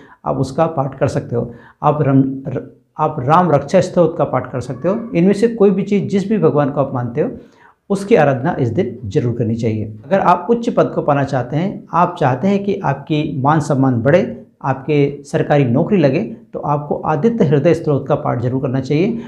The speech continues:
और इस दिन से आप भगवान सूर्य की आराधना शुरू कर सकते हैं। अब मैं आपको बताता हूँ कि इस दिन क्या नहीं करना चाहिए। इस दिन कभी भी पुराने वस्त्रों का दान नहीं करना चाहिए। कुछ लोग सोचते हैं कि चलो यार,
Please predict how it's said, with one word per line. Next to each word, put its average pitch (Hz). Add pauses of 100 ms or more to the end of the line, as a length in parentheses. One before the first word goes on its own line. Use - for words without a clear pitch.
और 170
इस 180
दिन 165
से 214
आप 156
भगवान 147
सूर्य 185
की 185
आराधना 156 (120)
शुरू 160
कर 131
सकते -
हैं। 131 (340)
अब 196
मैं 233
आपको 226
बताता 160
हूँ 185
कि 190
इस 156
दिन 202
क्या 190
नहीं 139
करना 123
चाहिए। - (540)
इस 180
दिन 233
कभी 175
भी 185
पुराने 156
वस्त्रों 143
का 175
दान 139
नहीं 135
करना 120
चाहिए। 113
कुछ -
लोग 165
सोचते 156
हैं 156
कि 165
चलो 143
यार, 139